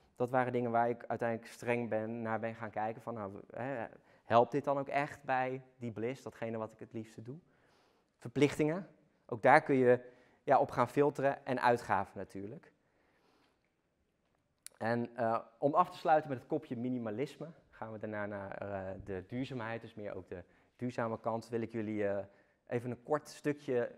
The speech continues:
laten zien uit de documentaire Minimalism. Ja, je hebt dus inderdaad dus die, heel erg die van binnen naar buiten methode. Dus als je voor jezelf duidelijk hebt opgeschreven van, "Nou, dit is voor mij belangrijk,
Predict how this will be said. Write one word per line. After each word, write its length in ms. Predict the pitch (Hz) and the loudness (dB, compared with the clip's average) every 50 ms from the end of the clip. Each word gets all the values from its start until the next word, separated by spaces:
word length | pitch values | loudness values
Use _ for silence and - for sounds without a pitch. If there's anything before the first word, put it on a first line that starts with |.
| - - - - | -16 -20 -16 -10
laten 340 | - 110 113 113 113 107 - | -6 -2 0 0 0 -2 -6
zien 180 | - 110 104 | -8 -6 -4
uit 260 | 98 107 104 - - | -4 -4 -4 -6 -8
de 80 | 110 107 | -8 -4
documentaire 800 | 101 113 113 113 - 110 98 - - 110 110 107 101 104 101 - - _ _ _ _ _ _ _ _ _ | -2 0 -2 -2 -4 -8 -6 -2 0 0 0 0 0 -4 -6 -8 -12 _ _ _ _ _ _ _ _ _
Minimalism. 560 | - 117 143 123 104 87 - 53 - - - - - _ _ _ _ _ _ _ _ _ _ | -2 0 0 2 0 -2 -6 -10 -12 -14 -18 -20 -20 _ _ _ _ _ _ _ _ _ _
Ja, 80 | - 117 | 0 2
je 100 | 110 110 | 2 2
hebt 140 | 117 113 - | 2 0 -2
dus 140 | 123 113 | -4 -6
inderdaad 400 | 123 117 117 113 117 117 117 113 | -4 -4 -2 2 4 4 4 4
dus 160 | - 110 104 - | 0 -4 -10 -10
die, 380 | 113 107 - - - - - - - - - | -10 -12 -12 -12 -14 -16 -16 -16 -18 -20 -18
heel 180 | - - 107 113 | -10 -4 -2 -2
erg 140 | 117 107 - | -2 -2 -4
die 140 | - 113 | -6 -8
van 180 | - 120 107 98 | -6 -6 -6 -2
binnen 280 | 120 117 117 120 117 110 | 0 0 0 0 0 -2
naar 140 | 104 98 | -2 -2
buiten 340 | 92 101 101 117 131 - 131 | 2 2 2 2 0 -2 -6
methode. 460 | 127 123 120 123 127 117 120 123 120 | -8 -8 -8 -6 -6 -6 -6 -6 -8
Dus 260 | 107 104 101 - - 110 | -10 -12 -12 -14 -14 -16
als 120 | 107 - | -18 -18
je 60 | - 104 | -16 -14
voor 100 | 113 104 | -12 -10
jezelf 380 | 98 98 110 113 123 110 104 | -8 -6 -4 -4 -4 -4 -4
duidelijk 360 | 104 110 107 113 120 110 104 | -4 -2 0 0 0 -2 -6
hebt 120 | - - - | -8 -14 -18
opgeschreven 580 | - 113 - - - - - 98 98 98 95 | -18 -18 -18 -18 -16 -10 -8 -8 -8 -8 -10
van, 100 | - 107 | -12 -14
"Nou, 140 | 101 95 92 | -12 -12 -12
dit 140 | 101 117 117 | -12 -14 -14
is 100 | 123 - | -16 -16
voor 100 | - 110 | -16 -12
mij 140 | 98 98 92 | -12 -12 -10
belangrijk, 640 | 95 101 101 107 107 104 95 87 85 92 90 - | -8 -8 -8 -8 -8 -8 -8 -8 -8 -8 -12 -16